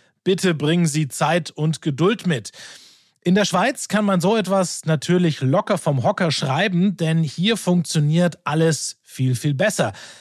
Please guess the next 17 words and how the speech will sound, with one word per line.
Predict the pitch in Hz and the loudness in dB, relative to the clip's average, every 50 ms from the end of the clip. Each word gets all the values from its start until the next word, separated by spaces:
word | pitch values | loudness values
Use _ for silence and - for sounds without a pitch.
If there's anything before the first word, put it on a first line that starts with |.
| - - - | -20 -8 -2
in | 147 135 | 0 2
Sachen | 131 147 120 123 139 123 | 2 2 2 2 2 2
Pünktlichkeit | - 226 247 - 226 196 - - - 170 165 160 - | 2 0 0 0 0 -2 -2 0 0 0 0 0 -2
und | - 170 175 180 - | 0 2 2 2 0
Zuverlässigkeit. | - - 208 202 - 180 156 143 123 - 123 - - 151 123 113 104 92 - - _ _ _ | 0 -2 -2 0 0 0 0 0 0 -2 -4 -4 -2 -2 0 0 -2 -4 -8 -14 _ _ _
Wie | - 110 110 120 165 208 240 220 | -14 -10 -6 -2 -2 -2 -2 -2
kann | - - 196 196 190 | -2 -2 0 0 2
das | 190 185 165 - | 2 0 0 0
sein, | - 185 190 233 240 214 175 | -2 0 0 2 2 2 2
dass | 139 139 127 - | 2 0 -2 -2
die | - 139 127 | -2 -2 -2
Schweiz | - 135 135 147 196 214 - - | 0 0 2 2 0 0 -2 -2
das | - 175 139 - | -2 -2 0 0
hinbekommt | 175 190 214 214 208 - - 180 180 175 - | 0 0 0 0 0 0 0 0 0 0 0
und | 165 147 139 - | 0 0 0 2
Deutschland | 127 120 135 151 - - - 156 156 147 120 - | 2 2 2 2 0 0 0 0 0 0 -2 -4
nicht? | 110 107 123 151 147 120 - - - | -6 -4 -2 0 0 0 -2 -4 -8